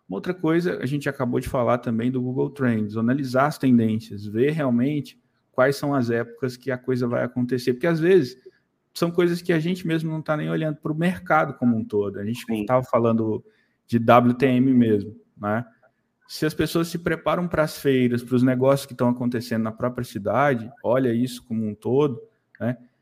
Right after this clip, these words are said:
Speaker 1: Vai acontecer uma feira na minha cidade. Eu tô preparado pra atender essas pessoas? Eu tenho que ficar antenado nisso,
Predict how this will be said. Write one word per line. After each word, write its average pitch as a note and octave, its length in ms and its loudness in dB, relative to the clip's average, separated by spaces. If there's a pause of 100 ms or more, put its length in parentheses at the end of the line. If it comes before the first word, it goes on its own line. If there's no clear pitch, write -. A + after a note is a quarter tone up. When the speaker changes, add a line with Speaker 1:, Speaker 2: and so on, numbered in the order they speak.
(300)
Speaker 1:
Vai B2+ 140 6
acontecer E3 340 -2
uma D#3+ 120 0
feira D#3 260 0
na D3+ 80 -2
minha D3+ 140 -4
cidade. G#2+ 500 -4 (140)
Eu B2 100 -8
tô D3 100 -2
preparado A#2 540 0
pra G#2 140 -4
atender G2+ 280 -6
essas G2+ 220 -8
pessoas? G#2+ 500 -6
Eu A#2+ 60 -16
tenho F#3+ 140 -8
que - 40 -16
ficar F#3 140 -2
antenado F3+ 500 -4
nisso, - 420 -10